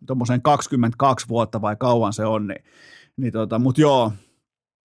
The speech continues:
on ainoa tenniksen pelaaja, jolle pystyn, jonka pystyn nostamaan mukaan tonne ihan absoluuttiselle goat-listalle. Seuraava kysymys.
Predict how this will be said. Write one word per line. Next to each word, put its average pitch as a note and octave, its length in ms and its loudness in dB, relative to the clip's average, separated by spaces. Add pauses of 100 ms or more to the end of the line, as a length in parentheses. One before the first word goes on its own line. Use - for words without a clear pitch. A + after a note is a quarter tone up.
(200)
on D3 100 2
ainoa D#3+ 260 4
tenniksen C#3 440 4
pelaaja, C3 320 2
jolle B2 140 0
pystyn, A#2+ 400 -2 (160)
jonka D3 260 4
pystyn C3 300 2
nostamaan B2+ 360 2
mukaan B2 320 2
tonne A2+ 340 -2 (380)
ihan C3 240 4
absoluuttiselle A#2+ 720 0
goat-listalle. A2 880 -2 (640)
Seuraava A2+ 500 0
kysymys. G#3 360 -2